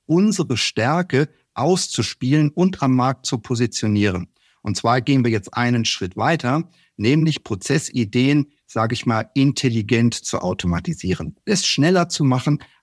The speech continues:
als auch die Amerikaner das tun. Ich meine, ich beobachte den amerikanischen Markt ja auch, was sich da tut. Und die leiden so ein bisschen unter dem Not Evented Here Syndrom. Soll also heißen, ne, was die nicht so selber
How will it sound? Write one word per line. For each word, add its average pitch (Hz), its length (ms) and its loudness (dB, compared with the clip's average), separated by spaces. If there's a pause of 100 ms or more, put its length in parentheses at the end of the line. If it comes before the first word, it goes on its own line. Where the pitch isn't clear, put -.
als 147 260 0
auch 156 160 -6
die - 160 -2
Amerikaner 175 600 2
das 185 160 -4
tun. 87 160 -6
Ich 90 100 -6
meine, 131 220 2
ich 127 120 -4
beobachte 139 680 -2 (260)
den 123 160 0
amerikanischen 127 840 0
Markt 120 300 0
ja 110 160 -2
auch, 185 240 -2
was 92 160 -4
sich - 220 -6
da - 160 -2
tut. - 480 -8 (720)
Und 131 340 0 (320)
die 175 100 4
leiden 151 440 2
so 147 220 2
ein 139 180 2
bisschen 160 600 0 (160)
unter 147 300 2
dem 131 400 2
Not 143 320 0
Evented 127 640 0
Here 143 540 0
Syndrom. 90 640 -2 (300)
Soll 123 180 0
also 117 280 -2
heißen, 123 340 0
ne, 165 200 2
was 156 140 -2
die 156 100 0
nicht 127 160 0
so 117 140 0
selber 160 480 2